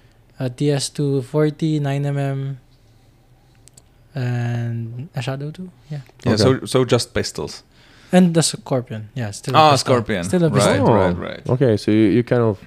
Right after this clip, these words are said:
Speaker 3: uh, you stick with, uh, with C Z.
Speaker 1: Yeah.
Speaker 3: And what, what make you, uh, or, or what made you, uh, to make the change from the S T I to, to the T S?
Speaker 1: Uh, actually, at first, uh, I was,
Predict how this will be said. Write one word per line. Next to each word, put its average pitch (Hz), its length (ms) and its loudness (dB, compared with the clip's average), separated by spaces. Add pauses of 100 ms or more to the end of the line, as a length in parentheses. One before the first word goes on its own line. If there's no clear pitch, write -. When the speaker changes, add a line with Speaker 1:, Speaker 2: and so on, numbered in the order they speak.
(1000)
Speaker 3:
uh, 95 480 0
you 95 140 0
stick - 360 -2
with, 101 240 4
uh, 87 240 6
with 85 120 -2
C - 160 -4
Z. 101 240 -2 (220)
Speaker 1:
Yeah. 117 320 -6 (140)
Speaker 3:
And 107 180 2
what, 127 260 4
what 156 200 4
make 120 320 4
you, 104 320 2 (320)
uh, 92 160 0
or, 95 180 4
or 104 220 2
what 101 260 0
made 107 320 2
you, 90 500 0
uh, 62 220 -8
to 92 100 -8
make 92 260 0
the 87 80 -2
change 98 480 -4
from 82 400 -4
the 82 120 -4
S 85 140 -6
T 90 180 -2
I 82 280 -2
to, 78 400 -8 (100)
to 82 100 -10
the 73 380 -10
T 85 180 -6
S? 71 320 -8 (680)
Speaker 1:
Uh, 165 320 0
actually, 185 360 -2
at 180 400 -6
first, 190 680 -4 (1200)
uh, 156 180 6
I 165 140 6
was, - 440 0